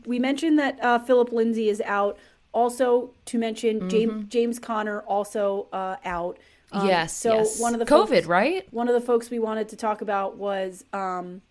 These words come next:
Speaker 1: Benny Snell. So what do you,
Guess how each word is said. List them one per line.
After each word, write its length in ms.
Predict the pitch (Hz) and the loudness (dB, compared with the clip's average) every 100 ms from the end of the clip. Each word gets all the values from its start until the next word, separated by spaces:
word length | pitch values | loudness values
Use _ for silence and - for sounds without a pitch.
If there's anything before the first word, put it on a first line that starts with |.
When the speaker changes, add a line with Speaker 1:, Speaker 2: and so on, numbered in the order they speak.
| _ _ _ _ _ _ - - | _ _ _ _ _ _ -20 -12
Speaker 1:
Benny 300 | 214 226 208 | -2 0 0
Snell. 540 | - 214 185 175 214 _ _ _ | -4 -4 -4 -6 -10 _ _ _
So 600 | - 214 202 190 196 190 _ _ _ _ _ _ _ | -4 0 2 2 0 -4 _ _ _ _ _ _ _
what 160 | - 220 | -10 -6
do 80 | 254 | -4
you, 240 | 269 - | -6 -8